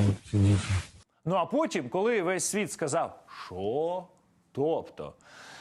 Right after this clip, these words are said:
Speaker 2: Красовського відсторонили від пропагандистського корита. І він що? Почав вибачатись.
Speaker 1: Я дурак.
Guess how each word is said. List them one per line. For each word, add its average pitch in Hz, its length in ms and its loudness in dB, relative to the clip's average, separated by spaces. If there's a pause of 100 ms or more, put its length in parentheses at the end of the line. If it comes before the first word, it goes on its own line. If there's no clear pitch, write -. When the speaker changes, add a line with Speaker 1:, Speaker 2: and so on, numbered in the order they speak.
(140)
Speaker 2:
Красовського 165 840 -4 (100)
відсторонили 165 760 -2
від 147 260 -2
пропагандистського 143 880 -2
корита. 113 560 -6
І 151 80 -2
він 135 180 -2
що? 233 320 -2 (280)
Почав 254 460 0
вибачатись. 277 840 0 (840)
Speaker 1:
Я 147 380 4 (400)
дурак. 120 720 -2